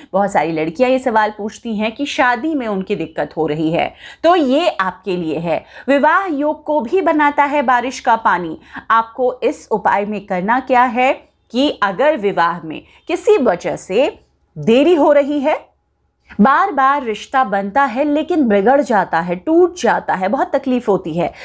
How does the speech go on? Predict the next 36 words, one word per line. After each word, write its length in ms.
तो 120
ऐसे 400
में 240
भी 200
आपको 520
एक 220
तांबे 400
का 200
ही 200
पात्र 300
लेना 300
है। 140
अगर 240
घर 180
में 140
नहीं 240
है 100
तो 120
आप 180
ले 360
आएं 240
एक 80
तांबे 300
का 140
पात्र। 420
मानसून 300
का 140
सीजन 320
चल 220
रहा 220
है, 180
बहुत 360
ही 100
अच्छा 340
वक्त 320
है। 220